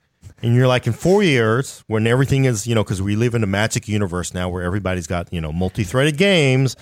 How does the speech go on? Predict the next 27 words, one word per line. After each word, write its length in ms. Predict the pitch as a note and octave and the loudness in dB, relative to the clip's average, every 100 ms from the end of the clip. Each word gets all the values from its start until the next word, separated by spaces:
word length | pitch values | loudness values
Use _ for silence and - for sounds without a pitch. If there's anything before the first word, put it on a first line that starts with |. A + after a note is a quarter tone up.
| - - - | -20 -10 0
and 160 | C3+ | 4
you 80 | D#3 | 4
would 120 | E3+ E3 | 4 4
enable 460 | D#3+ E3 D#3 D#3 | 4 2 2 0
ten 300 | - E3 E3 | 2 2 2
cores, 500 | - F3+ G3 A#3 G#3+ - _ _ _ _ _ _ _ _ A#2+ | 2 2 4 2 0 -8 _ _ _ _ _ _ _ _ -2
and 160 | A#2 | 2
you 100 | D3 | 2
just 200 | C#3 C#3 | 2 2
say, 200 | D#3 C#3 | 2 2
"Hey, 260 | A#2 C3+ G2+ | 4 2 0
four 320 | - C3+ C3+ | 0 2 2
hundred 180 | C3+ C#3 | 2 2
dollars, 440 | B2+ G#2+ G#2+ G#2+ A2 | 2 4 2 0 0
we'll 240 | A2+ B2 | 2 2
enable 360 | A#2 A2+ G2+ G2 | 2 0 -2 -4
four 260 | - A#2 G2 | -4 -4 -2
more 180 | F#2 | -4
cores." 520 | - - C2+ - - - _ - | -8 -14 -16 -20 -20 -20 _ -18
Would 140 | G2 | -16
you, 80 | - | -8
isn't 280 | A#2+ B2 C#3+ | -4 0 2
that 360 | D3+ E3 - | 2 0 -6
better 260 | F#2+ B2+ C#3 | -2 0 0
than 140 | A#2+ | 0
having 260 | A2 A#2 A#2 | 0 -2 -2
to 120 | G2 | -6